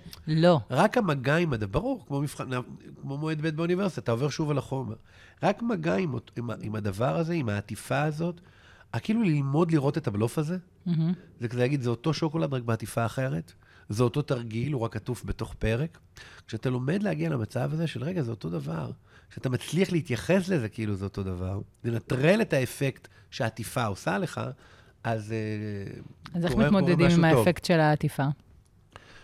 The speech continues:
Speaker 2: אז זאת שאלה, אז איך באמת מתמודדים עם זה שהפסיכומטרי דופק לנו חבורה של תרגילים בשקית, ו-, וכשהם בשקית הם נראים לנו מאוד מאוד קשים? אז, אה,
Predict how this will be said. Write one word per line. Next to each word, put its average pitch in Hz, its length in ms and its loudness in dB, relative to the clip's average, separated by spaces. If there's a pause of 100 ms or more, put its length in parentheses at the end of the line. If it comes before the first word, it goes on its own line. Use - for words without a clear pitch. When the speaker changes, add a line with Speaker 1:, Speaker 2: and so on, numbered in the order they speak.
(180)
Speaker 2:
אז 147 100 2
זאת 180 100 0
שאלה, 247 240 4 (180)
אז 147 160 0
איך 208 80 0
באמת 226 220 -2
מתמודדים 165 520 4
עם 131 140 -4
זה 160 200 0
שהפסיכומטרי 135 640 -4
דופק 139 300 -8
לנו 123 460 -4
חבורה 123 340 -2
של 143 80 -6
תרגילים 120 360 -6
בשקית, 175 460 -6
ו-, 120 120 -4 (120)
וכשהם 120 360 -4
בשקית 135 380 -6
הם 160 80 -6
נראים 139 220 -4
לנו 147 320 0 (460)
מאוד 139 220 4
מאוד 127 220 -2
קשים? 101 440 -4
אז, 151 380 -8
אה, 52 260 -12